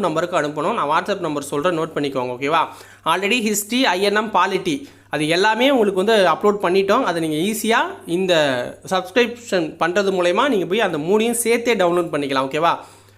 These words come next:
மொத்தமா நாலு மெட்டீரியலா உங்களுக்கு கிடைச்சிரும். அஹ், ஒவ்வொன்றா பண்ணணுமாங்கிற அவசியம் இல்லை, ஓகேங்களா? So, என்னோட WhatsApp நம்பர் சொல்றேன், நோட் பண்ணிக்கோங்க, தேவைப்படுறவங்க மட்டும், ஓகேவா? So, நைன்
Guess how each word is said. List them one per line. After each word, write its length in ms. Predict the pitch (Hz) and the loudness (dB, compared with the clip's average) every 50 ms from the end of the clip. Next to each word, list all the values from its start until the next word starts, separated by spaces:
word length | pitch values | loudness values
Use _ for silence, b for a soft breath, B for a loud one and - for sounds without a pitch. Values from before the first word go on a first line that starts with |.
| B B B B B | B B B B B
மொத்தமா 260 | 180 170 208 220 226 214 190 | -2 0 0 0 2 4 4
நாலு 260 | 185 202 226 226 214 208 | 4 4 4 2 2 2
மெட்டீரியலா 360 | 196 196 233 220 214 208 208 208 | 2 2 2 2 2 4 4 4
உங்களுக்கு 260 | 190 175 165 156 170 | 2 2 0 0 0
கிடைச்சிரும். 440 | 156 160 160 - 165 165 196 254 277 269 269 B B B B B B B B B | 0 -2 -2 -2 0 2 2 2 2 0 -4 B B B B B B B B B
அஹ், 100 | 180 175 180 185 | 0 2 4 4
ஒவ்வொன்றா 320 | 196 208 214 214 208 208 208 196 | 4 4 4 2 2 2 2 2
பண்ணணுமாங்கிற 600 | 185 180 175 175 175 175 170 170 165 160 160 156 147 | 0 0 2 0 2 2 2 2 2 0 0 0 0
அவசியம் 300 | 151 156 151 - 156 143 139 | 0 -2 -2 -4 -4 -4 -2
இல்லை, 100 | 135 131 | -2 -4
ஓகேங்களா? 280 | 131 131 143 143 156 160 151 - | -4 -4 -4 -2 -2 -2 -2 0
So, 40 | 180 180 | 0 0
என்னோட 180 | 180 185 190 190 208 | 0 2 2 2 2
WhatsApp 320 | 240 277 262 311 269 262 262 | 2 2 0 0 0 0 0
நம்பர் 240 | 240 226 220 208 | 0 0 0 0
சொல்றேன், 260 | 208 196 202 220 220 208 | 0 2 2 2 2 2
நோட் 140 | 202 196 196 208 | 0 0 0 0
பண்ணிக்கோங்க, 380 | 190 185 170 175 170 175 175 175 170 | -2 0 0 0 0 0 0 0 0
தேவைப்படுறவங்க 560 | 165 175 175 175 170 160 156 160 156 151 147 147 160 | 2 2 2 2 0 0 -2 -2 -2 -2 0 0 -2
மட்டும், 300 | 156 156 - 190 175 170 - 151 | -2 -2 -2 -2 -2 -2 -4 -8
ஓகேவா? 260 | 147 - 160 165 180 180 - - - b b b b b b b b b - | -8 -4 -2 -2 -2 -2 -4 -10 -20 b b b b b b b b b -2
So, 60 | 202 180 170 170 180 | 0 2 2 2 2
நைன் 260 | 185 220 247 277 277 | 0 0 -2 -2 -2